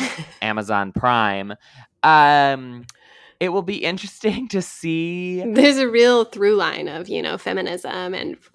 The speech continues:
Speaker 1: female voices that
Speaker 2: Yes.
Speaker 1: pair these as the perfect,
Speaker 2: Yes.
Speaker 1: uh,
Speaker 2: And,
Speaker 1: double
Speaker 2: and two
Speaker 1: feature.
Speaker 2: movies that will probably both get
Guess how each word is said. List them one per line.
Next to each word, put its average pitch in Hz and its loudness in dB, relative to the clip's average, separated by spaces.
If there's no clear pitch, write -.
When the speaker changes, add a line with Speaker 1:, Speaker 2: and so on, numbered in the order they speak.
Speaker 1:
female 202 -4
voices - -12
that 156 -2
Speaker 2:
Yes. 131 2
Speaker 1:
pair 190 -2
these 113 -12
as - -12
the - -12
perfect, - -12
Speaker 2:
Yes. 139 2
Speaker 1:
uh, - -8
Speaker 2:
And, 247 6
Speaker 1:
double 214 0
Speaker 2:
and 233 2
two 254 2
Speaker 1:
feature. 254 0
Speaker 2:
movies 214 -6
that 151 -12
will 160 -6
probably 156 -4
both 107 -6
get - -10